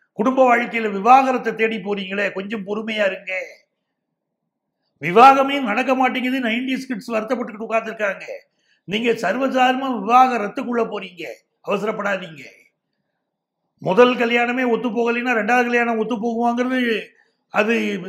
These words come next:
மிகப்பெரிய கேள்வி. அது, அது தெரியுமா உங்களுக்கு? முதல் கல்யாணத்துல விவாகரத்து வாங்கின பலரு, ரெண்டாவது கல்யாணம் பண்ணிக்கிட்ட பலரு எவ்வளவு பேர் வந்து கேக்குறாங்க, "சார், ரெண்டாவது கல்யாணமும் ஒத்து வரல, நாங்க என்ன பண்றதுங்கிறாங்க."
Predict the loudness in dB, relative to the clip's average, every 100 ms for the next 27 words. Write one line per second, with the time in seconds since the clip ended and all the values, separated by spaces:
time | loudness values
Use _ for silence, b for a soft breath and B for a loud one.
0 | -10 -2 2 2 2 0 2 2 0 0
1 | -2 0 -2 -2 -2 -2 -2 -2 -4 -6
2 | -10 -14 -14 -18 _ _ _ _ _ _
3 | _ _ -2 4 4 4 0 0 0 0
4 | 0 0 0 2 2 2 -2 -2 -2 -4
5 | -2 0 0 -4 -8 -14 _ _ _ -4
6 | 2 2 2 0 -2 -2 -4 -4 -4 -2
7 | -2 -2 -2 -4 -8 _ _ -4 0 2
8 | 2 2 -2 -4 -6 -4 -4 -4 -6 -18
9 | -20 _ _ _ 2 4 4 4 4 4
10 | 0 0 -2 -4 0 0 0 -2 -2 -4
11 | -4 -4 -4 -6 -4 -4 -6